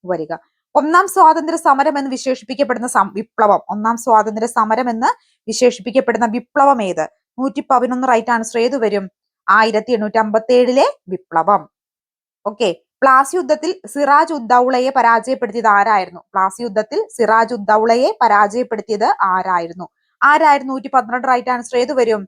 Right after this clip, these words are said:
നൂറ്റിപന്ത്രണ്ട് അടയാളപ്പെടുത്തിയോ? ഏതാ വരുന്നേ? ഓപ്ഷൻ ബി ആണ് വരുന്നത് കേട്ടോ. അപ്പൊ ബി, ആ,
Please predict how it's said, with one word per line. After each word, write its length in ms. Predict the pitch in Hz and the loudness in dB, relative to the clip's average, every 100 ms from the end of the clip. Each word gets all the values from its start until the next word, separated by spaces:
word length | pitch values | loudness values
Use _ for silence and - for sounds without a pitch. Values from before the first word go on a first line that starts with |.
| _ _ _ _ _ | _ _ _ _ _
നൂറ്റിപന്ത്രണ്ട് 640 | 202 - 240 226 233 226 208 202 _ _ _ _ - | -8 -2 -2 0 -2 2 0 0 _ _ _ _ -4
അടയാളപ്പെടുത്തിയോ? 680 | 277 285 294 247 240 247 233 233 _ _ | 0 2 2 -2 -2 2 2 0 _ _
ഏതാ 240 | 311 302 | 0 4
വരുന്നേ? 360 | 294 269 240 208 160 _ _ - | 2 0 -2 -4 -6 _ _ 0
ഓപ്ഷൻ 400 | 226 - 330 440 - _ _ _ _ | 0 0 -4 -4 -6 _ _ _ _
ബി 180 | 185 247 320 - _ _ _ _ _ - | -8 -4 -4 -6 _ _ _ _ _ 0
ആണ് 160 | 202 | 2
വരുന്നത് 260 | 208 180 190 | 2 0 0
കേട്ടോ. 120 | 208 | -2
അപ്പൊ 140 | 185 214 | -2 -4
ബി, 180 | 214 247 285 - _ _ _ | -6 -6 -6 -8 _ _ _
ആ, 60 | _ | _